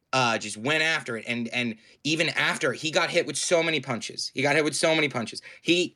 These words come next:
he worked eight years on this, this play, this musical that he finally was able to get into, like, Broadway producers' hands, right? And, like, everybody loved it. It was a phenomenal play. He was on top of the world. The one lady that calls him, calls him back, one of the Broadway producers, and she's like,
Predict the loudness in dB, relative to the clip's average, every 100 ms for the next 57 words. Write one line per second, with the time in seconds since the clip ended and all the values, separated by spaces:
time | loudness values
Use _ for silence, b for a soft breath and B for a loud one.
0 | _ 2 4 4 4 4 4 4 4 4
1 | 2 -4 -4 2 4 4 4 0 -2 -4
2 | -4 4 6 6 4 -4 -6 0 4 4
3 | 4 2 2 b b -2 -2 2 4 4
4 | 4 2 2 2 2 0 -4 2 2 2
5 | b b _ -2 2 4 2 6 8 8
6 | 6 4 2 2 0 0 2 0 0 2
7 | 2 0 b b b 6 8 8 6 -8
8 | _ 4 4 4 2 0 2 2 2 -6
9 | -4 -2 -2 2 6 8 8 8 6 8
10 | 8 8 B 6 8 8 6 6 4 6
11 | 6 10 10 8 B _ 6 8 8 10
12 | 10 8 6 4 4 4 0 0 4 4
13 | 4 4 4 2 -2 0 4 4 4 2
14 | 2 2 0 -6 -4 -2 2 2